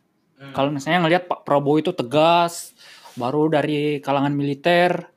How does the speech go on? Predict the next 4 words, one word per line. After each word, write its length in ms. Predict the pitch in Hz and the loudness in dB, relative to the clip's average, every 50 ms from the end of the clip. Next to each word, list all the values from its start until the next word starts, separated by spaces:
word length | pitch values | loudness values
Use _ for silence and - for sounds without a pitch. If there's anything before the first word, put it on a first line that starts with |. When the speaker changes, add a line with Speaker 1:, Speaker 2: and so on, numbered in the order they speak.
| _ _ _ _ _ _ _ _ _ - | _ _ _ _ _ _ _ _ _ -2
Speaker 2:
yang 500 | 139 147 151 156 156 151 147 147 147 - - - _ - | 0 0 2 0 0 -2 -4 -4 -8 -12 -16 -6 _ -2
pasti 320 | 139 - - - 208 175 | -2 -2 -2 -4 -4 -4
bisa 480 | 175 156 135 - 190 190 190 202 196 - _ _ _ _ _ _ _ _ _ _ _ _ _ - | -4 -4 -2 0 2 2 2 0 -2 -8 _ _ _ _ _ _ _ _ _ _ _ _ _ 0
menggantikan 720 | 151 156 151 156 151 151 - 156 - 180 185 190 185 - | 2 2 2 2 0 0 -2 -2 0 0 0 0 -2 -6